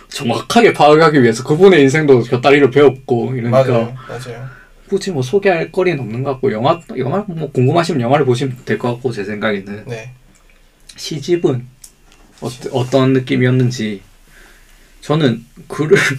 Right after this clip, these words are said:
Speaker 1: <laughs> 왜 책을 못 내셨는지 모르겠어요. 글을 엄청 잘 쓰시는데
Speaker 2: 음.
Speaker 1: 문장이 다 좋아. 지금 읽어도 다 좋고.
Speaker 2: 네.
Speaker 1: 아니, 첫 번째 장점이 다섯 챕터로 나눠져 있거든요, 이 책이. 근데 그 챕터마다 분위기가 다 통일돼 있어요.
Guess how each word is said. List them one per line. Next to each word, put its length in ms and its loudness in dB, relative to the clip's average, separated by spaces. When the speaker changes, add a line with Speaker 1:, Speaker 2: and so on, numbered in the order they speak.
Speaker 1:
<laughs> 340 -12
왜 140 4
책을 440 2
못 180 2
내셨는지 360 6
모르겠어요. 440 2
글을 280 2
엄청 240 0
잘 140 2
쓰시는데 1080 2
Speaker 2:
음. 300 -4
Speaker 1:
문장이 340 2
다 140 2
좋아. 240 2
지금 300 2
읽어도 300 2
다 140 0
좋고. 720 2
Speaker 2:
네. 280 -12
Speaker 1:
아니, 200 -4
첫 140 -14
번째 400 2
장점이 680 -2
다섯 300 0
챕터로 380 0
나눠져 340 0
있거든요, 440 -6
이 100 -10
책이. 380 -4
근데 460 -2
그 160 0
챕터마다 640 -2
분위기가 480 -2
다 140 -4
통일돼 380 -2
있어요. 360 -2